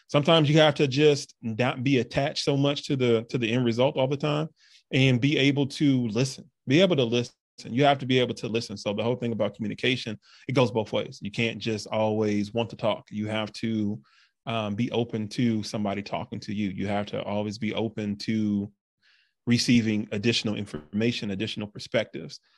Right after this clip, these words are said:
So just being open-minded, um, you know, that's one. And lastly, I would say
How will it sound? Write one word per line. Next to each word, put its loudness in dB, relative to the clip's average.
So 2
just 2
being 6
open-minded, -2
um, -6
you -2
know, -2
that's 0
one. -2
And 6
lastly, 6
I 6
would 2
say 2